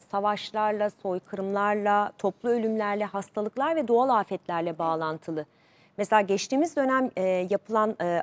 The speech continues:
araştırmalarda özellikle bu pandemi çıktığında ben bu konuyla alakalı bir, e, araştırma yapmıştım.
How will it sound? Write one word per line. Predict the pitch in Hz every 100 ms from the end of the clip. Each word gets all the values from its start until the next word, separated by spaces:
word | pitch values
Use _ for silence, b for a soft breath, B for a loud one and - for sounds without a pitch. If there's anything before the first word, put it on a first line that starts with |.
| -
araştırmalarda | 180 185 - - 202 190 190 190 -
özellikle | - 190 196 190 202
bu |
pandemi | 202 233 220 226 247
çıktığında | - - - 226 233
ben | 208 202
bu | 185
konuyla | 214 196 190 185
alakalı | 180 180 185 175
bir, | 185 -
e, | 165 160
araştırma | 175 175 - 196 190
yapmıştım. | 190 175 175 - 320